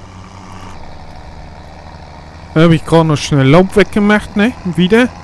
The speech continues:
wie immer. Gehört ja auch dazu und dann hier hin, ne? Und dann geht's jetzt weiter. Wir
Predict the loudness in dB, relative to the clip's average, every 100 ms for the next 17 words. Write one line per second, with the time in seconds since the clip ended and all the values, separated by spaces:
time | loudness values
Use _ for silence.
0 | -4 -2 0 0 0 -2 -8 -20 -20 -20
1 | -20 -20 -20 -20 -20 -20 -20 -20 -4 0
2 | 0 0 -2 -2 -4 -4 -4 -6 -4 -6
3 | -4 -4 -6 -8 -14 -18 -20 -20 -20 -20
4 | -20 -20 -20 -20 -20 -18 -8 -4 -2 -2
5 | -2 -4 -4 -6 -8 -10 -20 -20 -20 -20
6 | -20 -20 -20 -20 -20 -20 -20 -20 -20 -20
7 | -20 -20 -20 -20 -20 -20 -20 -20 -20 -20
8 | -20 -20 -20 -20 -20 -18 -18 -18 -20 -20
9 | -20 -20 -20 -20 -20 -20 -20 -20 -20 -20
10 | -20 -20 -20 -12 -4 -2 0 -2 -4 -6
11 | -6 -10 -10 -6 -6 -4 -6